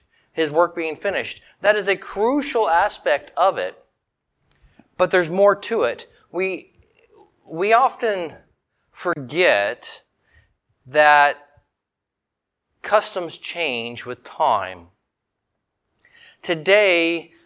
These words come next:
when a pastor is speaking, he's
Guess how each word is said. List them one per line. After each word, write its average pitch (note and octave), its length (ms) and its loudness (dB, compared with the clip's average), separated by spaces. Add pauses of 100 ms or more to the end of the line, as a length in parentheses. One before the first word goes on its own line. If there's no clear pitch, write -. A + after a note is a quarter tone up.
(120)
when D#3 320 4
a C#3 480 -4 (540)
pastor E3+ 600 2
is C3+ 120 -6
speaking, D3+ 600 -10
he's C#3+ 60 -18